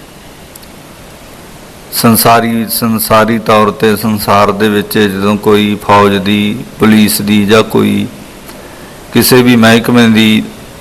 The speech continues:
ਨੌਕਰੀ ਕਰਦਾ ਹੈ ਤਾਂ ਵਰਦੀ ਦਿੰਦੇ ਆ, ਵੱਖਰੋ ਵੱਖਰੇ, ਅਹ,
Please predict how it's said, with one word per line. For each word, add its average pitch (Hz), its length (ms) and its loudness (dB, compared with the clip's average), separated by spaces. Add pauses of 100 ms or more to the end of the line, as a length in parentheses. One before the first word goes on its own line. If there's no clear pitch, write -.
(140)
ਨੌਕਰੀ 113 460 2
ਕਰਦਾ 98 420 0
ਹੈ 101 120 -4 (800)
ਤਾਂ 151 140 2
ਵਰਦੀ 131 380 2
ਦਿੰਦੇ 104 380 2
ਆ, 92 100 -4 (2500)
ਵੱਖਰੋ 127 340 2
ਵੱਖਰੇ, 107 640 2 (1400)
ਅਹ, 104 800 2